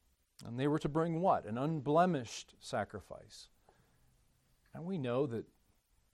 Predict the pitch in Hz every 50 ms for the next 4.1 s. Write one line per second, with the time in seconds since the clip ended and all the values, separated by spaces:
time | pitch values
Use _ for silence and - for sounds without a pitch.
0 | _ _ _ _ - 147 151 170 160 151 160 190 - 262 208 165 165 165 - -
1 | 156 139 - - - - 185 170 120 98 113 139 156 135 - - 78 76 92 95
2 | 98 110 120 139 143 151 147 139 147 135 120 110 113 120 120 113 - - - _
3 | _ - 123 123 110 113 113 131 131 107 90 92 95 95 101 98 98 101 101 101
4 | 95